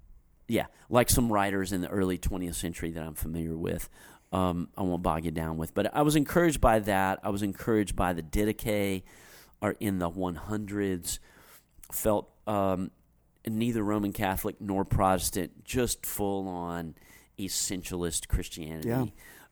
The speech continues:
Speaker 1: Um, so I was encouraged that, that that's an, my example of spiritual reading over the holidays while eating my way through New York City.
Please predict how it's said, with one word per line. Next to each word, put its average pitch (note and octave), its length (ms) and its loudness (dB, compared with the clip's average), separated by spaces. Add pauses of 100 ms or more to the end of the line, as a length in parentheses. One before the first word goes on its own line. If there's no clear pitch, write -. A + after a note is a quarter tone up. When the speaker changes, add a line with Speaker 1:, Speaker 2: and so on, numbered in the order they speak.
Speaker 1:
Um, E2+ 440 -2
so - 260 4
I F#3 120 6
was G#3+ 120 4
encouraged C3 680 0
that, G#2 320 0
that A2+ 140 -6 (500)
that's C3 300 0
an, B2+ 220 0
my C3 300 2
example A2+ 480 2
of G2 100 0
spiritual G2+ 520 0
reading F2+ 560 -2 (480)
over A2 200 4
the G#2 80 4
holidays F#2 760 2 (140)
while F#2+ 420 2
eating G#2+ 280 0
my F#2 200 -2
way F2 260 0
through E2 540 -4 (580)
New F#2+ 160 -2
York D#2+ 220 -2
City. - 200 0